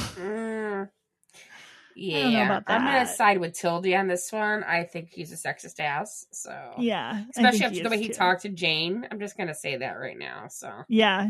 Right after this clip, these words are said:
Speaker 2: he was a jerk to Jane too. I under-, I understand why she's bitter.
Speaker 1: Mm-hmm.
Speaker 2: Mm-hmm. You got a crazy ex-girlfriend? I think there's a reason for it, okay? It's not her, it's you.
Speaker 1: Is it ex-girlfriend or ex-wife?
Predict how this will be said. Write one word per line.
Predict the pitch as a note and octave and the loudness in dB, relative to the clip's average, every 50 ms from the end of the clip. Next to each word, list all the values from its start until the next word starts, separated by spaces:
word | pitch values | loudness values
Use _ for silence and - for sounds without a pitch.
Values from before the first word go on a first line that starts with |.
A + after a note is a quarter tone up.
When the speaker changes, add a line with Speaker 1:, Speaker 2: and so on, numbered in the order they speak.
| G#3+ - - | -2 0 2
Speaker 2:
he | A3 G#3+ | 2 2
was | G#3+ G3+ F#3+ G3+ | 2 2 0 -4
a | F#3+ | -6
jerk | - F#3 F3+ F3+ - | -6 -4 -6 -6 -4
to | - G3 | -6 -8
Jane | E3+ E3+ F#3 F#3 F#3 F3+ | -6 -4 -4 -4 -4 -6
too. | - - F#3+ F#3+ | -4 -2 -2 -2
I | F3 F3 F3 G3 | -2 -2 -2 -2
under-, | G3 F3+ F#3 G3+ - - - | -2 -2 -2 -4 -6 -6 -4
I | - G#3+ G#3+ | -2 2 2
understand | G#3+ G3+ G3 G3 - - A3 G#3+ G3+ | 2 2 2 0 -2 -2 -2 0 0
why | G#3 G#3+ G#3 | 0 -2 -2
she's | - A3 G#3 F#3 - | -2 -2 -4 -4 -2
bitter. | - F#3+ F#3 G#3 G3+ G#3+ - _ _ _ _ - | -4 -4 -2 -2 -2 -4 -4 _ _ _ _ -6
Speaker 1:
Mm-hmm. | F#3 F3 E3 D#3+ E3 E3+ F3 E3 D#3+ E3 E3 _ _ _ _ _ _ _ _ _ - C4 | -6 -4 -4 -4 -4 -4 -4 -4 -6 -8 -8 _ _ _ _ _ _ _ _ _ -6 -2
Speaker 2:
Mm-hmm. | G3+ G3 G3 G3 G3+ G3+ G3+ G3 F#3+ - _ _ _ _ _ _ _ - | 0 0 2 2 0 0 0 0 -2 -4 _ _ _ _ _ _ _ 0
You | A#3 A3+ A#3+ | 2 4 6
got | C4 C4+ C4 | 6 6 6
a | B3 | 6
crazy | A3 - C4 C4 B3+ B3 C#4 | 4 4 4 4 4 4 4
ex-girlfriend? | C4+ C4+ - - - B3+ B3+ C4 - - D4 D4 D4 D4+ D#4+ - - - - | 4 4 4 2 4 4 4 4 4 2 0 2 0 -2 -4 -8 -4 2 4
I | A#3 A3 | 4 6
think | - A#3 G#3+ G3+ | 6 6 4 6
there's | - G#3 G3 F3+ | 6 4 4 4
a | F#3 F3+ | 2 2
reason | F#3+ G3 G3+ F3+ F#3 F#3+ F#3 | 4 4 4 4 4 4 2
for | - - G3+ G3 G3 | 2 2 2 2 4
it, | G3 G3+ | 2 2
okay? | G3+ F#3+ - G#3+ G3+ G3+ - - - | 2 2 2 4 6 4 4 4 4
It's | G3+ - - | 2 2 6
not | G#3 G#3+ G#3+ G3+ F#3 - | 8 8 8 8 6 6
her, | - G#3+ G3 F3+ | 6 6 8 8
it's | G3 G3 - - - | 6 4 2 -2 -2
you. | F#3+ F#3 F#3 F#3+ E3 E3+ E3+ F#3+ G3 - - - - _ - | 2 4 4 6 4 4 4 2 0 -2 -4 -16 -16 _ -4
Speaker 1:
Is | C4 C#4 | -4 -2
it | D#4+ - - D4+ | -2 0 2 2
ex-girlfriend | F#4+ - - - A#4 A4+ A4+ - A4+ F#4 | 2 2 0 -2 -2 -2 -2 -2 0 2
or | E4+ - | 2 2
ex-wife? | A3+ - - - G#3+ A3 F#3+ B2 - D3 - - - | 2 0 -2 -4 -2 0 0 0 -2 -8 -12 -16 -20